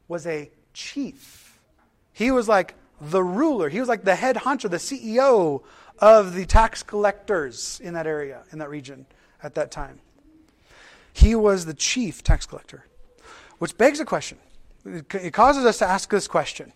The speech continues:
What happened? What, what happened? Like, we talk about our lives, like, things happen throughout our journeys in our lives,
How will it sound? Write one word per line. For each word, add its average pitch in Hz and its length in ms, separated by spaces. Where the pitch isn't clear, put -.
What 262 180
happened? 240 500
What, 240 240
what 277 160
happened? 269 400
Like, 214 160
we 262 60
talk 311 140
about 262 260
our 214 160
lives, 247 400
like, 196 200
things 294 260
happen 277 340
throughout 220 260
our 196 100
journeys 226 340
in 214 60
our 185 120
lives, 196 640